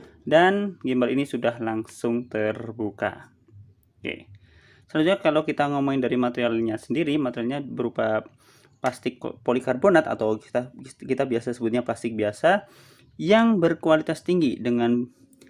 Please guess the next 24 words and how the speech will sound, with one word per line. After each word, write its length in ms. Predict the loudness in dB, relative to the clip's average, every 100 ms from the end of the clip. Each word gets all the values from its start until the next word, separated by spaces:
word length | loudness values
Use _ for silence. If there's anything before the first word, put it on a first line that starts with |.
| _ _ _ _ _
apa 160 | -4 -2
namanya, 320 | 0 -2 -4 -2
build 160 | -2 0
quality 320 | -2 0 0
yang 160 | 0
bagus, 480 | 2 0 2 -2 -2 -6
eh, 320 | 0 2 2 -2 -12 -14
presis-, 380 | -8 -4 -4 -6
presisi 640 | -4 -4 -2 -2 -2 0
dan 160 | 0 2
sambungan-sambungannya 880 | 2 2 2 0 -2 0 0 -2
terasa 960 | -4 0 0 0 -4 0 2 2 0 -2 -14 -20 -20 -20 -20 -20 -20 0
halus 400 | 4 4 2 0
ya, 240 | 0 0 -2
tidak, 560 | -6 0 6 6 4 -6 -6
eh, 240 | -2 -2 0
kasar, 540 | 0 0 0 -2 -6 -20 -20 -12
serta 640 | -6 -6 2 4 4 2 -12 -20 -20 -20 -4 0
bahannya 240 | 2 2
sendiri 240 | -2 -2
juga 320 | 2 2 2 -2 -20 -10 -4
tebal 320 | 4 4 4
dan 240 | 4 2 2
mantap. 480 | 0 0 0 0